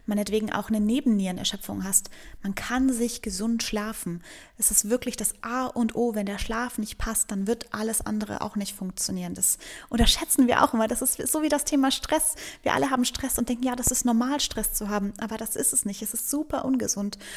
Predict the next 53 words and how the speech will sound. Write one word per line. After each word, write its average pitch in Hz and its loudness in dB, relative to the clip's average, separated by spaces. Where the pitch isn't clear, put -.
Und 220 2
das - 6
sind 254 8
halt 247 4
diese 247 6
Basics, 262 4
die 247 4
für 240 2
die 233 6
meisten 233 4
Menschen 233 4
langweilig 302 4
zu 262 2
hören 262 4
sind, 240 0
aber 220 -2
die 226 -6
sind 247 6
so 240 2
wichtig 254 -4
und 220 0
wir 220 2
müssen 254 2
aufhören, 226 0
das 220 -2
zu - -2
unterschätzen 220 -2
und 214 0
wie 226 2
du 226 4
sagst, 226 -2
einfach 226 -2
mehr 226 0
auf - -8
den 220 -2
Körper 226 0
hören. 226 0
Ich - -8
glaube, 208 -4
das - -2
ist - 0
so 226 0
the, 214 2
the 226 2
key 294 6
takeaway 240 8
heute, 220 6
einfach 240 0
auf 233 -4
den 226 0
Körper 226 4
hören 240 4
und 226 -4